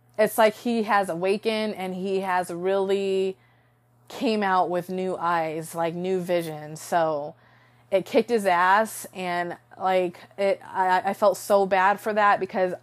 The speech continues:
I'm <laughs> someone who, I don't like to see people go through hardships and pain, but I know there's nothing I can do for that. And all I can do is be there to support him, which I was,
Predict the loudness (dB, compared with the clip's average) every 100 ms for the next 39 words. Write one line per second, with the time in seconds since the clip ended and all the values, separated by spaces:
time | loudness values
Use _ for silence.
0 | -6 -2 -2 -2 0 2 2 2 0 -2
1 | 0 0 0 2 0 0 -4 -6 -6 -8
2 | -8 -8 -8 -4 -2 -2 -4 -14 -20 -20
3 | _ 0 4 6 4 2 2 2 0 0
4 | 0 0 -2 -4 -4 -8 -6 -4 -2 2
5 | 2 2 0 0 0 0 -2 -2 -2 -2
6 | -4 -4 -6 -6 -6 -6 -8 -6 -4 -4
7 | -6 -14 -20 -12 -4 2 4 6 4 0
8 | -2 2 2 0 -2 0 0 -2 -8 -10
9 | -2 0 0 -2 -4 -4 -6 -4 0 0
10 | -2 -6 -8